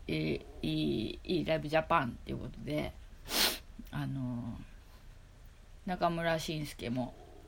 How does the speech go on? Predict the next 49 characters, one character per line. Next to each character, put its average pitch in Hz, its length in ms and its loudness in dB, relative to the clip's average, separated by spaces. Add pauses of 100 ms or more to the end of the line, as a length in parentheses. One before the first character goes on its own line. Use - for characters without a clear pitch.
<coughs> - 840 10
所 185 100 -4
属 170 180 -4
す 165 80 -2
る、 143 220 0 (920)
<coughs> - 840 4
ダ 180 120 -2
ブ 170 100 0
リ 175 60 4
ュ - 20 2
ー - 20 2
ダ 175 80 6
ブ 170 120 2
リ 175 80 4
ュ - 20 6
ー 165 140 6
イ - 20 0
ー 156 40 -4
っ - 20 -8
て - 240 -6
い 160 180 2
う、 - 60 -6 (440)
こ - 80 -4
の 170 100 0
間 151 160 0
ダ 160 160 2
ブ 165 60 0
リ 165 60 0
ュ - 20 0
ー - 0 -
ダ 170 100 2
ブ 165 120 -2
リ 170 80 2
ュ - 20 4
ー 170 60 2
イ - 20 -4
ー - 20 -4
芸 185 200 6
人 160 100 0
で 156 80 0
や 175 80 4
っ - 20 -2
て 208 60 8
あ 214 40 10
り 202 60 8
ま 202 160 6
す - 80 -4
け 151 80 0
ど、 180 380 4